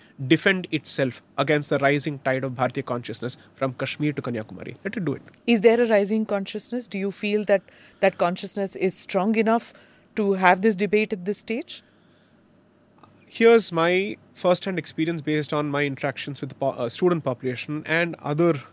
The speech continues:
Speaker 1: age groups across the country. They are sick and tired of this anti-Hindu nonsense.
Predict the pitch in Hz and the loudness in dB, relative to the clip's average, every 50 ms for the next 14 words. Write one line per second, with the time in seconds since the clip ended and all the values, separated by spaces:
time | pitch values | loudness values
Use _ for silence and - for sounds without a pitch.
0 | _ _ - 139 139 135 - - - 139 127 - - - - - 139 - - 147 | _ _ -6 -4 -4 -4 -4 -4 -6 -6 -6 -4 -6 -6 -6 -8 -8 -6 -4 -4
1 | 135 127 - - - - 113 117 - - - - _ _ _ _ _ _ _ _ | -2 -2 -4 -6 -8 -10 -12 -12 -14 -16 -18 -20 _ _ _ _ _ _ _ _
2 | _ _ _ _ _ _ _ _ _ _ _ _ _ _ _ _ _ _ _ _ | _ _ _ _ _ _ _ _ _ _ _ _ _ _ _ _ _ _ _ _
3 | _ _ _ - 151 151 147 139 - - - - 226 226 - - - - 147 151 | _ _ _ -4 0 0 0 0 -2 -2 -2 0 -2 -2 -4 -6 -6 -4 -2 -2
4 | 151 147 - _ _ - 135 135 143 156 165 160 131 110 - - - - _ _ | -2 -4 -6 _ _ 4 6 6 8 8 8 6 6 4 0 -10 -18 -20 _ _
5 | _ _ - - 139 131 123 135 123 - - 135 143 135 123 143 123 123 123 120 | _ _ -4 -2 -2 -2 -2 -4 -6 -4 0 0 0 0 -2 -4 -6 -4 -4 -4
6 | 123 131 - - - 113 - - - - - - - - - - | -4 -6 -6 -8 -10 -10 -10 -10 -10 -10 -10 -8 -8 -8 -8 -10